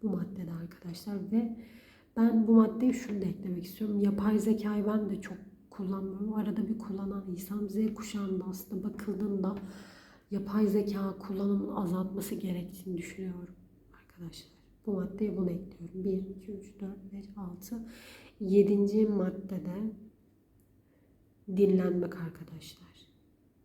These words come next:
Kendinize vakit ayırıp dinlenmek. Dinlenmeniz gerekiyor. Bu da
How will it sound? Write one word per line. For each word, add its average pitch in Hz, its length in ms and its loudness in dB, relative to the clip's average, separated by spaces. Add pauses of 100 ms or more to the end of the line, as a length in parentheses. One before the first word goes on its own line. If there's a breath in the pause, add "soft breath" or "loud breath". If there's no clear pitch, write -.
(260)
Kendinize 202 840 0
vakit 196 340 -6
ayırıp 190 640 -4
dinlenmek. 175 760 -6 (1300 soft breath)
Dinlenmeniz 202 1040 2
gerekiyor. 175 680 -2 (140)
Bu 185 100 -6
da 185 300 -6